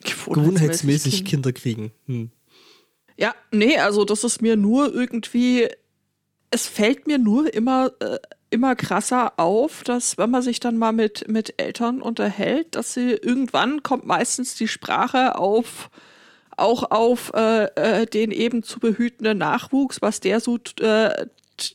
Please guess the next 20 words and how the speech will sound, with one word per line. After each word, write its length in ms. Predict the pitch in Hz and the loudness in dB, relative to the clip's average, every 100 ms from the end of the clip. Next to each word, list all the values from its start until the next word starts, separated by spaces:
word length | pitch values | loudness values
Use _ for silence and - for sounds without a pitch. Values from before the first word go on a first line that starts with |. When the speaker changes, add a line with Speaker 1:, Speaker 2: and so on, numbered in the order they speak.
| - | -10
Speaker 2:
treibt 580 | - 135 190 269 - - | -2 0 2 0 -2 -2
und, 380 | 233 226 - | -2 -2 -2
äh, 160 | 233 214 | 0 2
was, 240 | 190 - - | 0 -2 -2
äh, 160 | 226 | -2
das 200 | 214 214 | -2 -2
soziale 440 | 262 - 180 196 202 | -4 -2 0 0 0
Umfeld 460 | 208 - 220 240 | -4 -2 -2 -2
tut. 300 | - 262 277 | -2 -2 0
Und 260 | - 233 247 - - - - - | 0 0 -2 -8 -20 -20 -12 -2
da 140 | 196 | -2
ist 440 | - 233 - - | 0 -2 -4 -4
selten 560 | - - 175 233 262 262 | -4 2 2 2 0 -4
ein 200 | - 220 | 0 -2
gutes 480 | 220 220 - 240 - | 0 -2 0 -2 0
Wort 240 | 185 254 - | 0 -2 -2
über, 380 | 233 233 233 233 | 0 2 2 2
über 320 | 226 247 - | 0 0 0
andere, 500 | 208 247 240 233 233 | 0 2 2 2 0
äh, 240 | 165 170 | 0 -2